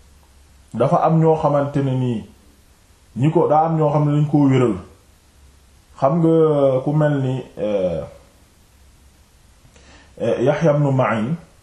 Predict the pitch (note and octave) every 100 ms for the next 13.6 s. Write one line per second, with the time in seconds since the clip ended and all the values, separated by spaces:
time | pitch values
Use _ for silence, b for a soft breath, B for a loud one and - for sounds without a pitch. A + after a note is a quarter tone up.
0 | _ _ _ _ _ _ _ _ - A#2+
1 | B2 D#3 D#3 D3 C#3 D3 D3+ B2+ C3 D3+
2 | D3 C#3+ C3 B2 F3+ F3+ - D#3 E3 D3
3 | A2+ A#2+ D#3 D#3+ D#3+ - - F3 G#3+ A3
4 | A3 - - _ _ _ _ _ _ _
5 | _ E3 C4 G#3 B3+ C4 B3+ G#3+ C#4 C#4+
6 | C4+ B3 A#3 A#3+ A3 G3+ F#3+ F2 G2+ G#3
7 | F3+ F3 A#3+ A#3+ G#3 D4+ - - F#3+ F#3
8 | F3+ D3+ D3 B2+ - - - - - -
9 | E3 - - - _ - - - - -
10 | _ _ _ _ _ _ - E4 - C4
11 | A#3+ B3 B3 A#3+ A#3 A3+ A3+ G3+ A3 A#3
12 | A3 A3 G#3 E3+ F3 G3+ G#3 G#3 G#3 G#3
13 | - F#3+ G3 - F#3 F3+